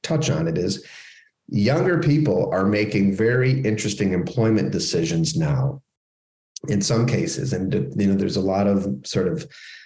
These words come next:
signal and noise dilemma there, but you'll read a lot of things that'll say that a lot of people are opting to work less, or they'll work,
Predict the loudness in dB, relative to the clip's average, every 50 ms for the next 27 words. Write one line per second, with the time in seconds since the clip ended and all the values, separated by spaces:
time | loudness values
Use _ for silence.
0 | -20 _ _ _ _ -4 0 0 2 2 4 4 4 4 4 4 4 4 4 2
1 | 2 0 0 -2 0 0 0 0 -2 -2 0 0 0 0 0 -2 0 0 2 2
2 | 4 4 4 4 4 4 4 4 4 2 2 2 2 2 2 2 0 0 0 0
3 | 2 2 2 0 0 0 0 0 -2 0 0 0 0 2 0 0 0 0 0 0
4 | 0 0 0 0 0 -2 -2 -2 -4 -2 0 0 0 0 0 -2 -2 -2 -2 -2
5 | -2 0 0 -2 0 0 -2 -2 -4 -2 -2 0 0 2 2 0 0 0 -2 -4
6 | -4 -2 -2 0 0 0 0 -2 -2 -2 -2 0 0 -2 -4 -8